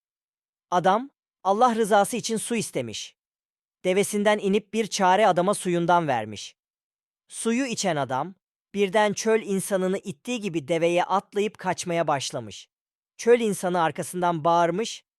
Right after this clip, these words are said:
"Tamam, deveyi çalıyorsun ama senden bir ricam var. Sakın bu durumdan kimseye bahsetme." Bu isteği anlamsız bulan hırsız, şaşırmış ve "Neden?" diye sormuş. "Eğer bu yaptığını anlatırsan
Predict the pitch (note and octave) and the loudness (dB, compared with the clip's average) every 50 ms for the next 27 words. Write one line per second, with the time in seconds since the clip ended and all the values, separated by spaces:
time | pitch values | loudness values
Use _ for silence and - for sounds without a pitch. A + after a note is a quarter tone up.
0 | _ _ _ _ _ _ _ - - F#3+ G#3 A3+ A#3 G3+ D#3+ A2+ - _ _ _ | _ _ _ _ _ _ _ -4 0 0 2 4 4 2 2 0 -6 _ _ _
1 | _ _ _ _ - E3 E3 D#3 F#3+ G#3 A3+ G#3 - A3+ G3+ F#3 F3+ E3 C#3 - | _ _ _ _ -2 0 0 2 0 -2 -2 -2 -2 -2 -2 0 0 -2 -4 -4
2 | D#3+ D3+ C#3+ D3+ D#3 D3+ C3 - F#3 E3 E3 E3+ F#3+ G3 G#3 G3 E3+ F#3 E3+ D#3 | -6 -4 -4 -2 -2 -2 -2 -2 -2 -2 0 0 0 0 0 0 -2 -2 -2 -2
3 | E3 C3+ E3+ F3 D#3+ D#3 D3 C3 A2 F#2 - _ _ _ _ _ _ - - - | -2 0 0 2 2 0 0 -4 -6 -8 -10 _ _ _ _ _ _ -18 -8 -2
4 | - G3+ F#3+ - C#4 C4+ B3 B3 A3 G#3 A#3 A#3 A3+ A3 A#3 A3+ A3+ G#3 - B3 | -2 -2 0 2 2 2 2 2 2 2 2 2 4 4 4 4 4 2 0 -2
5 | B3 A3 - A#3 A3 A3 G3+ F#3+ F3+ D#3 - - G3+ F3+ - - D3+ B2+ G#2+ - | -4 -2 0 2 4 4 6 4 4 2 0 -2 -2 -2 -2 -4 -8 -8 -8 -10
6 | _ _ _ _ _ - E3+ G#3+ C4 B3 - - - - F#3 D#3+ D3+ C#3 - _ | _ _ _ _ _ -10 -8 -4 -4 -2 -4 -4 -2 0 0 2 2 0 -2 _
7 | - - D#3+ E3 F3 F3+ F#3+ F#3+ F#3+ - - B3+ C4 G#3 G3 G3 G#3 G#3+ G#3 G3 | -4 -2 0 2 2 4 4 4 2 0 -2 -4 -4 -2 -2 2 4 4 4 4
8 | E3+ F#3 F#3 D#3+ - - E3 B2+ - - - _ _ _ - - - F3+ E3 - | 4 2 0 0 -2 -4 -4 -4 -6 -8 -18 _ _ _ -12 -6 -2 -2 0 0
9 | - F#3 E3+ F#3 A3+ B3+ - - - _ _ _ _ - F3 F3 E3+ F3 F3 F3+ | 0 0 2 2 2 2 0 -2 -6 _ _ _ _ -2 0 2 2 4 4 4
10 | G#3+ A3+ A#3 A3+ F#3+ G3 F3+ D#3+ - - E3+ D3+ C#3 C3 A#2+ A2 - - - _ | 4 4 4 4 4 4 4 2 2 2 0 0 0 -2 -6 -10 -12 -16 -20 _
11 | _ _ _ _ _ _ _ _ _ - - F3+ A3 A#3 A#3 G3+ G#3+ B3 B3 A#3 | _ _ _ _ _ _ _ _ _ -2 2 4 6 6 6 4 4 6 6 6
12 | G#3 - - A#3+ A3 A3+ A3+ A3 G#3+ G#3+ G3+ - C4 C#4 - - - E3 C3 A2 | 4 4 2 0 2 4 4 4 4 2 2 2 0 -2 0 0 -2 -2 -2 -4
13 | G2+ | -6